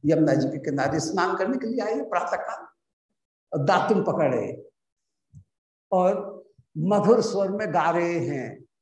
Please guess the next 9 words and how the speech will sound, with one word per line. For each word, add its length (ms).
कि 80
"बिहरत 720
लाल 640
बिहारी 920
श्री 540
यमुना 460
के 460
तीरे 480
तीरे।" 680